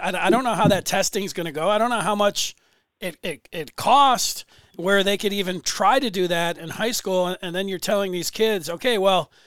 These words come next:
you know, you, you've gotta, you gotta just stay away from groups, because if, if not, you're gonna bring that back." And, and it would seem like the whole team would then, uh, you know, that would be a, a situation where the whole team could get infected. It, it just,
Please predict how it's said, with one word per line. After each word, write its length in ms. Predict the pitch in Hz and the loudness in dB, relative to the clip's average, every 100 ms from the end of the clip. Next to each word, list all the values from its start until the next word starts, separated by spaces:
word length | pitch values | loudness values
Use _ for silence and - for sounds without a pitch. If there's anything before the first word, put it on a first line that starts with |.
| _ _ _ _ _ _ | _ _ _ _ _ _
you 160 | 208 196 | -8 -4
know, 120 | 196 | -2
you, 160 | 185 | -2
you've 480 | 185 185 202 190 165 | -6 -6 -6 -6 -4
gotta, 280 | 202 202 170 214 | 0 0 -2 -6
you 140 | 208 | -2
gotta 180 | 233 220 | 0 0
just 220 | 185 - | -2 -2
stay 160 | 226 220 | 2 2
away 220 | 214 214 | 2 0
from 200 | 208 170 | -2 -6
groups, 460 | 190 269 269 - | 0 2 2 -2
because 340 | - 160 185 151 | -8 -6 -4 -4
if, 240 | 170 - | -6 -6
if 220 | - 185 190 | -6 -6 0
not, 320 | 220 247 196 | 2 2 0
you're 80 | 190 | -4
gonna 160 | 185 | -6
bring 240 | 160 196 196 | -4 -2 0
that 180 | 180 | -2
back." 380 | 151 185 196 185 | 0 2 2 0
And, 220 | 185 180 - | -6 -8 -6
and 120 | 185 | -6
it 160 | 180 180 | -6 -6
would 160 | 175 | -6
seem 240 | - 240 233 | -4 -4 -4
like 180 | 196 | -4
the 120 | - 180 | -4 -2
whole 200 | 196 170 | -2 -2
team 500 | - 247 254 196 147 _ - - _ _ | -4 -4 -2 -4 -10 _ -20 -20 _ _
would 200 | 185 175 | -4 0
then, 340 | 196 196 185 180 | 4 4 2 -2
uh, 480 | 175 170 165 165 - | -2 -2 -4 -8 -8
you 100 | 185 | -6
know, 400 | 175 165 170 175 | -4 -4 -4 -8
that 400 | 165 165 170 185 | -10 -6 -2 0
would 140 | 180 | -2
be 220 | 175 180 175 | -2 0 0
a, 260 | 170 160 | -2 -4
a 160 | 170 180 | -8 -6
situation 640 | - 220 - 180 185 - 180 | -6 -4 -2 -2 0 -2 -2
where 100 | 160 | -2
the 80 | |
whole 180 | 151 170 | -2 -2
team 260 | - 208 208 | -2 -6 -4
could 160 | 185 | -6
get 140 | 160 156 | -6 -8
infected. 440 | - 214 - 180 | 0 0 0 -2
It, 140 | 214 214 | 0 0
it 100 | - | 0
just, 300 | 254 - | 0 -2